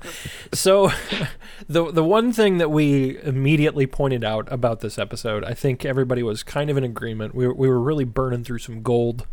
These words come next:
uh, in the bonus tracks, <laughs> uh, of this podcast. But, but the thing about We'll Always Have Paris is, I don't think any of us have really detailed notes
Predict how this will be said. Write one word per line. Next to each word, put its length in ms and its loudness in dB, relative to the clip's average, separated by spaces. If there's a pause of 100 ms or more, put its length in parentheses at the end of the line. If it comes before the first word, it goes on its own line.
(120)
uh, 320 -2
in 100 -6
the 80 -6
bonus 380 -6
tracks, 520 -4 (300)
<laughs> 320 -18
uh, 320 -2
of 140 -4
this 160 -2
podcast. 560 -4
But, 240 0
but 160 2
the 100 0
thing 300 2
about 320 4
We'll 180 8
Always 300 6
Have 180 0
Paris 440 0
is, 440 -8 (420)
I 120 0
don't 180 2
think 200 0
any 280 2
of 120 6
us 160 2
have 280 2
really 280 2
detailed 600 -4
notes 640 -10